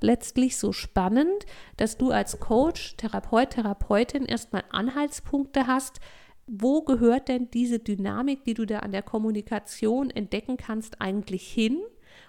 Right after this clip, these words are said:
Um was geht es? Welche apokalyptischen Reiter sind denn da unterwegs? Ist es das Mauern? Ist es die Verachtung? Ist es die Kritik? Ist es die Rechtfertigung? Also was erlebst du auch in welcher Kombination, in welcher Ausprägung?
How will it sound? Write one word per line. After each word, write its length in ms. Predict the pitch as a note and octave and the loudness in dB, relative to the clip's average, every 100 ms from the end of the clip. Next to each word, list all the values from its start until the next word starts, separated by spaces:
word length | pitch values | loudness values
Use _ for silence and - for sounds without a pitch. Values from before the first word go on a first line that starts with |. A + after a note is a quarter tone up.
| - | -4
Um 200 | A3+ G#3 | -2 0
was 260 | G3+ - | -2 -6
geht 300 | G3+ G#3+ A3+ | -2 -2 -2
es? 380 | - F4 - - - _ - | -4 -4 -6 -20 -20 _ -12
Welche 560 | G3+ G#3 C#4 D#4 - - | -2 2 2 0 -6 -6
apokalyptischen 840 | - A#3 A#3+ A3 A#3+ - C4 A3 | -4 -2 0 0 -2 -4 -4 -2
Reiter 520 | A3 F#3+ G3 A3 B3+ | -2 -2 -2 0 0
sind 220 | B3 A#3 A#3+ | 0 -2 -2
denn 180 | G#3+ | -2
da 180 | G3+ G#3+ | -2 -2
unterwegs? 1040 | - A3+ A3 G3+ F3 F3+ B3 G#4+ - - - - - - - - | 0 -2 0 -2 -2 0 0 -4 -8 -12 -14 -20 -20 -20 -20 -16
Ist 220 | - C4+ D4+ | -4 -4 -2
es 120 | C#4+ | -8
das 240 | C#4 - | -8 -4
Mauern? 560 | A3 G#3 A#3 A#3 A#3+ - _ | 0 2 2 2 -2 -6 _
Ist 220 | - C4 C#4+ | -2 0 -2
es 160 | - | -6
die 100 | C4+ | -6
Verachtung? 720 | - B3+ - G#3+ - G#3+ G#3+ | -2 -2 -2 -6 -2 -2 -2
Ist 240 | - A#3 C4+ | -4 -6 -6
es 160 | A#3+ | -10
die 160 | - C4 | -6 -6
Kritik? 680 | - B3 A#3+ - G#3 A3 - - - - | -2 -4 -4 -4 -4 -6 -16 -18 -20 -6
Ist 180 | A#3+ C4+ | -4 -4
es 100 | C4 | -2
die 120 | B3+ | -2
Rechtfertigung? 960 | B3 B3+ - - F#3+ G#3+ A#3+ A3 G#3+ G#3+ | 0 -2 -4 0 0 0 -2 0 0 0
Also 340 | A3+ A3+ G3+ | -4 -2 -2
was 280 | G#3+ D#4 - | -2 -4 -8
erlebst 640 | - A3+ F#3+ C4 - - | -2 -2 2 0 0 -4
du 120 | D#4+ D#4+ | -4 -2
auch 200 | A#3 A3 | -2 -2
in 140 | G3+ | 0
welcher 380 | G3 A#3+ C4+ C4+ | 0 0 0 -4
Kombination, 920 | - A3 G#3+ G3+ G3 - A3+ C4+ E4 | -2 -2 -2 -4 -6 -4 0 0 -2
in 180 | A#3+ G#3+ | -2 -2
welcher 460 | G3 G#3+ - G3+ - | 0 0 -2 -4 0
Ausprägung? 840 | G3+ C#4+ - - C#4+ C#4 C#4 | 0 0 -6 -4 -2 0 -2